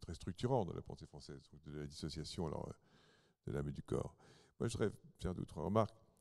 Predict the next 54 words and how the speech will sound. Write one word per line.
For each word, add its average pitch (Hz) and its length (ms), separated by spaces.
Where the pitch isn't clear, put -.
Je - 60
voudrais 107 100
d'abord 123 300
dire 139 180
qu'il 107 180
y 110 40
a 104 40
des 107 140
aspects, - 260
euh, 131 180
euh, 85 240
technologiques 131 800
qui - 140
légitiment 131 760
l'usage 78 400
de 73 40
l'intelligence 73 440
de 71 80
la 64 100
main. 67 180
Alors, - 120
il 87 60
y - 20
a - 20
des 104 80
catégories 120 520
de 101 80
métiers 95 240
d'art. 131 260
Par 92 100
exemple, 92 220
en 104 40
maroquinerie, 120 440
il 117 60
y - 20
a 90 40
des 90 80
métiers 87 220
d'art. 135 260
La 117 60
haute 101 120
couture 113 220
n'est 95 80
pas 95 100
considérée 92 320
comme 82 180
telle, 135 160
mais 98 80
c'est 85 140
un 90 40
autre 95 200
label, 85 240
et 80 80
cetera. 71 400